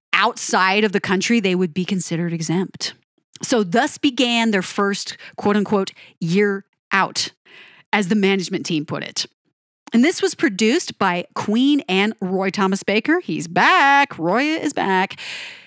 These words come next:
And yeah, he produced the boys' earlier albums, makes his return here.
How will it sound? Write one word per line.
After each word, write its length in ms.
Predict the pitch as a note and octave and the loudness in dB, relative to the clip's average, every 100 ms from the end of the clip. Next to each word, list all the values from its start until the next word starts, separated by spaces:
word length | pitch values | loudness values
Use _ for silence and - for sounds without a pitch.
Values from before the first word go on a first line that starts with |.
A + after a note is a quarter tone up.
| _ - | _ -2
And 220 | F#3+ G3+ | 0 2
yeah, 340 | G#3+ C4+ C#4+ C#4+ - _ _ _ _ _ - | 2 2 -2 -4 -10 _ _ _ _ _ -4
he 180 | G3 G#3+ | -2 0
produced 340 | A3+ A#3 A3+ | 2 2 0
the 60 | G#3 | 0
boys' 260 | A3 G#3+ - | 0 0 0
earlier 340 | G#3 A3 G#3+ | 2 2 2
albums, 840 | F#3+ G3+ A3+ B3+ C4 C4+ - - - _ _ _ _ _ _ | 2 2 2 2 2 0 -2 -8 -10 _ _ _ _ _ _
makes 260 | - D3+ - | -6 -6 -4
his 140 | F#3+ | -2
return 540 | G3 G3+ G#3+ A3 A#3+ B3 | -2 -2 -2 -2 -2 -6
here. 380 | - - - | -8 -6 -6